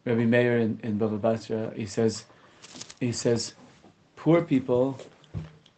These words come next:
are rich people's ticket to Olam Haba." And he says, like, they allow, they allow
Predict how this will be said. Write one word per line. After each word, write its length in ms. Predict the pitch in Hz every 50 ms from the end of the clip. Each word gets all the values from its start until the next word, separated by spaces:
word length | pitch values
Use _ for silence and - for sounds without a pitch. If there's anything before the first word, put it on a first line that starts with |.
| _ _ _ _ _
are 440 | - 127 120 120 120 120 120 123 123 - -
rich 360 | 120 117 123 143 143 - -
people's 400 | - 147 135 135 131 127 120 123
ticket 460 | - - 139 123 - 120 110 - - -
to 80 | 131
Olam 300 | - 123 120 120 117 110 110
Haba." 320 | 117 113 117 - - - - _ _ _ _ _ _ _ _ _ _
And 100 | - 120
he 60 | 120
says, 320 | 113 - - 127 120 117 -
like, 300 | 123 117 110 - - - _ _ - - - - - - - - - - _ _ _ - - _ _ _ - - - -
they 340 | - 127 127 123 127 135 -
allow, 640 | - 135 131 127 131 139 151 160 160 147 127 120 120
they 220 | - 131 123 127 -
allow 720 | - 123 120 120 123 127 135 135 135 131 123 120 113 110